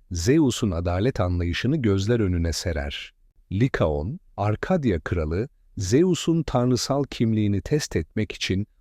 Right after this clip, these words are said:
ona insan eti sunmuştu. Zeus, bu korkunç saygısızlığa öfkelenerek Likaon'u bir kurda çevirdi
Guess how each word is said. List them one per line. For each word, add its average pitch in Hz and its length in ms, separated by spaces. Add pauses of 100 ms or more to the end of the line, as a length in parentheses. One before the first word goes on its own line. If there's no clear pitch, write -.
(140)
ona 143 240
insan 113 460
eti 98 220
sunmuştu. - 720 (1000)
Zeus, 95 560 (340)
bu 180 80
korkunç 151 560
saygısızlığa 110 920
öfkelenerek 90 840 (320)
Likaon'u 117 680
bir 147 180
kurda 107 380
çevirdi 101 640